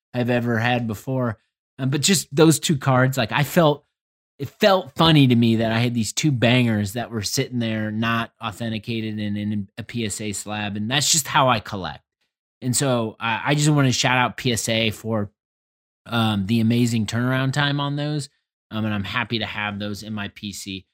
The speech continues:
I wanna close out with this. You see the cards, you check the hel-, sales history, you study pop reports,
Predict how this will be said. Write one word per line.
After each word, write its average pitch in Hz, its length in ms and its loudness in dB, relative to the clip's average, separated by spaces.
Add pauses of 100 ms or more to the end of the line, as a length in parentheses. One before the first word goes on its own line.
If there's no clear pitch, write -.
(240)
I 123 40 -12
wanna 127 120 -6
close 139 280 -4
out 131 140 -4
with 117 160 -14
this. 107 340 -10 (140)
You 110 160 -8
see 156 420 -2
the 139 240 -4
cards, 139 480 0
you 110 60 -4
check 139 300 -4
the 131 100 0
hel-, 131 300 -2
sales 131 360 -2
history, 123 420 -6
you 107 200 -4
study 127 400 -2
pop 110 320 -2
reports, 113 420 -8